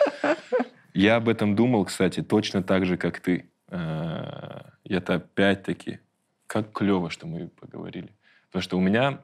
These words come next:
у меня очень какой-то был тоже, вот именно в этом плане, наверное, нега-, с негативным окрасом, больн-, больной принцип насчёт, э, э, в отношениях, типа, вообще секса, в принципе.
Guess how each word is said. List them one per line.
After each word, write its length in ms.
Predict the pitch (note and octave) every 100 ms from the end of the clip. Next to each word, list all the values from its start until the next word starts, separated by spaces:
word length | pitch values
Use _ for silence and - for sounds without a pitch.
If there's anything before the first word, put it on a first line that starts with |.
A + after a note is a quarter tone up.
| _ _ - - _
у 60 | F2+
меня 200 | G2 A#2
очень 280 | A#2 - G#2
какой-то 400 | F#2+ G#2 G2+ F#2
был 180 | F#2+ F#2
тоже, 480 | G#2 F#2+ F2 D#2 - -
вот 160 | - -
именно 420 | F#2+ F#2+ F2+ - _ _ _ _ _
в 120 | F#2
этом 220 | G2 F#2 F#2+
плане, 200 | G2 F#2+
наверное, 240 | F#2 F#2
нега-, 340 | F#2 F#2+ G2 F#2
с 120 | -
негативным 520 | G2+ G2+ G2 G2+ E2+
окрасом, 440 | E2 G#2 A2 - F2
больн-, 460 | F#2 F#2 F#2+ G2+ -
больной 500 | G2 G2+ G#2+ G#2+ E2+
принцип 500 | F2+ A2 A2+ E2+ -
насчёт, 500 | - D#2+ - F#2 F2+ -
э, 400 | E2 D#2+ D2+ - - - - _
э, 680 | F3+ E3+ F3+ - - - - - - - - - - - - - - - - - - - - -
в 140 | - G2
отношениях, 640 | F#2 F#2 - F#2 E2+ D#2
типа, 260 | - F2 D#2+
вообще 500 | D#2+ - D#2 D2+ A1+
секса, 440 | - G2+ E2+ - -
в 40 |
принципе. 520 | - G2+ - - -